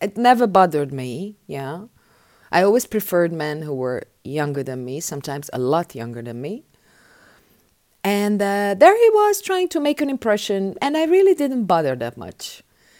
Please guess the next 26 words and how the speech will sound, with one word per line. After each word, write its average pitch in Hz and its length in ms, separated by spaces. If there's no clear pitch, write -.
And 381 120
he 427 100
was 392 180
around. 196 560
And, 359 140
you 440 120
know, 381 160
Goa, 226 440
it's, - 320
uh, 240 420
yeah, 359 200
we 240 360
go 233 200
to 220 160
this, 226 340
uh, 196 640
coffee 262 280
shop, 226 380
and 196 160
you 185 80
sit 196 260
and 190 120
you 180 80
watch 165 160
the 170 100
sunset, 208 800